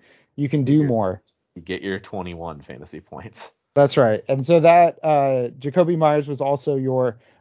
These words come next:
Speaker 1: most surprising this week. And, um, yeah, I mean, we, you've been high on Jakobi Meyers, but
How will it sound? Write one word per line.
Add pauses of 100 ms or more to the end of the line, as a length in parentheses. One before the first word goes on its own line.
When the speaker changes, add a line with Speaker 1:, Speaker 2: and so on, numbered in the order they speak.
Speaker 1:
most
surprising
this
week.
And,
um,
yeah,
I
mean,
we, (880)
you've
been
high
on
Jakobi
Meyers,
but